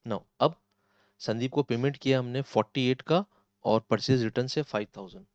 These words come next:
तो यहाँ पे लिख देंगे हम to cash forty-eight thousand and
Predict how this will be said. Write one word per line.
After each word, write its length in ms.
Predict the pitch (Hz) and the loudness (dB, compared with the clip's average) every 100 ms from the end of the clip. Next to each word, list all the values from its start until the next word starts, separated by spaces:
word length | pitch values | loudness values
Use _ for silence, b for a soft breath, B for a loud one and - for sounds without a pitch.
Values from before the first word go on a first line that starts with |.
| _ | _
तो 140 | 107 | -10
यहाँ 140 | 104 104 | -10 -12
पे 60 | 110 | -14
लिख 120 | 104 | -14
देंगे 200 | 101 113 113 | -12 -12 -12
हम 160 | 147 - _ _ _ _ _ _ _ _ _ _ | -14 -16 _ _ _ _ _ _ _ _ _ _
to 60 | 131 131 | -8 -6
cash 320 | 113 113 131 - _ | -6 -6 -10 -18 _
forty-eight 420 | 110 - 117 113 117 | -12 -10 -12 -12 -12
thousand 340 | 120 120 175 _ _ _ _ _ _ _ _ _ _ _ _ _ _ _ _ _ _ _ _ _ _ _ _ _ _ _ _ _ _ _ _ _ _ _ _ _ _ _ _ _ _ _ _ _ _ _ _ 107 | -12 -12 -16 _ _ _ _ _ _ _ _ _ _ _ _ _ _ _ _ _ _ _ _ _ _ _ _ _ _ _ _ _ _ _ _ _ _ _ _ _ _ _ _ _ _ _ _ _ _ _ _ -18
and 260 | 107 120 | -16 -18